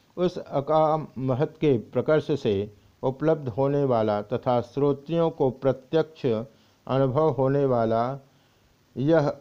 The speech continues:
ब्रह्म का आनंद, जिस परमानंद की मात्र अर्थात केवल एक देश मात्र है, जैसा कि इस, इस आनंद के लेस से ही अन्य प्राणी जीवित रहते हैं, इस अन्य श्रुति से सिद्ध होता है, वह यह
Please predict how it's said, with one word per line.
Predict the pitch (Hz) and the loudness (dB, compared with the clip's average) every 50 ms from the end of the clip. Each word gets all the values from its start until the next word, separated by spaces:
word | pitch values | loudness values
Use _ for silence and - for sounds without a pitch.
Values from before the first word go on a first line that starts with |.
| - - | -10 -10
ब्रह्म | 110 110 110 135 151 165 165 160 160 | -6 -2 0 0 2 2 2 0 0
का | 156 - 151 147 | 0 0 0 0
आनंद, | 143 - - 117 107 107 110 123 131 135 135 139 131 - - - _ _ _ _ - | 0 -2 -2 -2 -2 0 0 0 0 0 0 -2 -4 -6 -10 -18 _ _ _ _ -8
जिस | 135 147 160 147 | -2 -2 -2 -2
परमानंद | 156 - - 147 143 151 156 165 170 175 165 151 139 135 139 | -4 -2 0 0 0 2 2 2 2 2 2 0 0 0 -2
की | 135 - 135 127 | -2 -2 -2 0
मात्र | 117 113 113 120 131 139 - - - 135 127 - - _ _ _ _ _ - | 0 0 2 2 2 0 0 -4 -6 -8 -8 -8 -12 _ _ _ _ _ -4
अर्थात | - 127 127 127 127 131 127 123 127 - - | -4 -4 -2 0 0 2 2 0 -2 -2 0
केवल | 139 139 143 143 143 143 139 - - | 2 4 4 4 4 2 0 -2 0
एक | 156 165 175 170 160 | 0 0 0 0 0
देश | 139 139 139 127 123 - | 2 2 2 2 0 -2
मात्र | 120 123 117 117 113 - - 104 | -2 0 0 0 -2 -4 -8 -6
है, | 90 95 98 101 104 - - _ _ _ _ _ - | -4 -4 -4 -4 -6 -8 -16 _ _ _ _ _ -2
जैसा | 135 135 135 135 - 156 151 | 0 0 2 2 2 0 0
कि | 147 - 143 | 0 -2 -4
इस, | 135 - - 127 117 120 - - - | -4 -4 -4 -4 -4 -4 -6 -10 -14
इस | 95 - - 151 139 135 - - | -14 -6 -2 -2 -2 -2 -4 -6
आनंद | 120 120 120 123 139 151 160 151 | -4 -2 0 0 0 0 -2 -4
के | 143 - 147 131 | -4 -2 0 0
लेस | 117 110 113 123 139 160 156 - | 0 0 0 2 2 2 2 0
से | 165 147 - 147 | -4 -2 -2 -2
ही | 127 117 101 95 104 107 - _ _ _ _ _ - | -2 -2 -2 -4 -6 -8 -12 _ _ _ _ _ -4
अन्य | 131 151 165 160 151 | -2 -2 0 0 -2
प्राणी | 143 156 139 123 120 120 127 123 | 0 0 0 0 2 2 0 0
जीवित | 113 107 113 113 139 151 151 - | 0 -2 -2 -2 -2 -2 -2 -4
रहते | 127 113 113 - - 117 | -2 -2 -2 -4 -4 -4
हैं, | 107 92 90 95 95 98 98 - _ _ _ _ _ | -4 -4 -4 -6 -8 -10 -12 -18 _ _ _ _ _
इस | 151 151 139 - - | -4 -4 -4 -4 -4
अन्य | 170 165 175 185 185 165 | -2 0 2 2 2 0
श्रुति | 165 - 147 143 139 160 160 | 0 -2 -6 -6 -4 -4 -4
से | 147 - 156 143 | -4 -2 -2 -2
सिद्ध | 127 135 - 143 139 123 120 | -2 -2 -2 -4 -4 -4 -4
होता | 117 120 117 - 123 110 95 | -4 -4 -2 0 0 0 0
है, | 87 95 98 104 - - _ _ _ _ _ _ - | 0 -2 -4 -6 -8 -14 _ _ _ _ _ _ -4
वह | 127 139 151 151 135 | 0 2 4 4 4
यह | 131 120 113 127 151 143 120 113 | 2 0 2 2 2 2 2 0